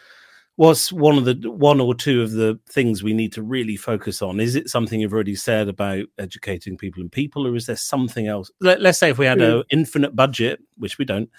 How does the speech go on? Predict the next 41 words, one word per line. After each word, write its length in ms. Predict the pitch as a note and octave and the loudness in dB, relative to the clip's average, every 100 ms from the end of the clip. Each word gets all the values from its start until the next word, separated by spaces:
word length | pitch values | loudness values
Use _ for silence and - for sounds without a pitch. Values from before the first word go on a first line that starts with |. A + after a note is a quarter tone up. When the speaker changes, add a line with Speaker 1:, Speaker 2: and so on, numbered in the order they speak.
| _ | _
Speaker 1:
if 60 | - | 0
we 60 | |
had 80 | B2+ | 2
an 140 | C3+ C#3+ | 2 2
infinite 360 | D#3+ G3 D3+ | 2 2 2
Speaker 2:
<laughs> 0 | |
Speaker 1:
budget 300 | C#3 C3 C3 | 2 0 -2
to 80 | A2+ | -6
try 200 | A#2+ C#3 | -2 0
and 100 | A#2+ | 0
tackle 420 | - B2+ - B2+ | 0 -2 0 -4
one 200 | A2 A2 | -2 -2
or 100 | A2 | -2
two 180 | G#2+ - | -4 -4
of 100 | G#2+ | -4
the 60 | G#2 | -4
big 380 | G2 A2+ G2 - - _ _ | -4 -4 -4 -10 -20 _ _
current 340 | - C#3+ A2 - | -4 -2 -2 -4
challenges, 560 | - A#2+ A#2 F2+ E2+ | -4 -2 -4 -6 -10
what, 180 | B2+ B2 - _ _ _ _ C#3+ | -10 -12 -14 _ _ _ _ -8
what 240 | A#2+ A#2+ B2+ | -2 0 2
are 220 | A#2+ A#2+ | 2 0
they? 300 | G2+ E2 D#2 | -4 -10 -14
Is 160 | - G2 | -12 -10
it 100 | A#2+ | -8
something 360 | - A2 - A2+ | -6 -6 -6 -6
you've 200 | A2 - | -6 -6
already 160 | B2 | -6
mentioned 400 | B2 D3 E3+ G#3 | -6 -8 -12 -16
or 80 | - | -16
something 420 | - - F2+ G#2+ | -16 -18 -18 -20
else? 260 | F#2+ G2+ - _ _ _ _ | -20 -20 -20 _ _ _ _
Speaker 2:
Um, 540 | G#3+ C4 D4 D4+ D4 C4+ _ - | -2 2 4 4 4 2 _ -6
I 200 | - C#4+ | 0 2
wanna 640 | D4+ D#4+ F4 F#4+ F#4 D4+ - _ _ _ - | 4 2 4 4 4 2 -2 _ _ _ -12
touch 320 | - C4 C4 | -2 -2 0
on 200 | A#3 G3+ | -2 -2
immediately 1080 | G3+ F#3+ A3 A3 G3 - F3 E3 D#3+ D#3 D#3+ - | -4 -6 -4 0 2 2 2 2 2 -2 -6 2
the 480 | F3+ E3+ E3 E3 E3+ | 4 4 2 0 0
labor 340 | F#3 E3+ F3 F#3+ | 4 4 4 -2
shortage 640 | - G#3 G3+ G#3 G3+ - | -4 -4 0 0 -2 -6